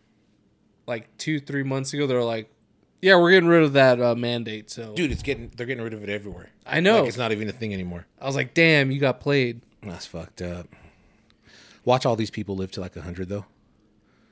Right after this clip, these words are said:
Speaker 2: We're all dying, and they're, like, breathing in noxious gas because of how the fucking world is at the point.
Speaker 1: I know, dude. That'd be fucking, they're all gonna be like that movie, uh, Wall-E. <laughs> Just in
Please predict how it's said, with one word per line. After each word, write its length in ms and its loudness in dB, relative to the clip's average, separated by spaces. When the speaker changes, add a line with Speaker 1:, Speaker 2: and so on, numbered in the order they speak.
Speaker 2:
We're 140 -8
all 140 -8
dying, 400 -8
and 100 -8
they're, 120 -6
like, 220 -8
breathing 340 -8
in 140 -8
noxious 460 -10
gas 400 -10
because 360 -14
of 120 -18
how 140 -14
the 80 -16
fucking 360 -12
world 240 -10
is 140 -10
at 80 -14
the 60 -20
point. 420 -16
Speaker 1:
I 60 -10
know, 300 -10
dude. 240 -14
That'd 160 -16
be 80 -12
fucking, 480 -18
they're 180 0
all 160 2
gonna 260 0
be 220 -2
like 260 -2
that 300 -10
movie, 400 -6
uh, 340 -14
Wall-E. 560 -2
<laughs> 920 -18
Just 200 -10
in 280 0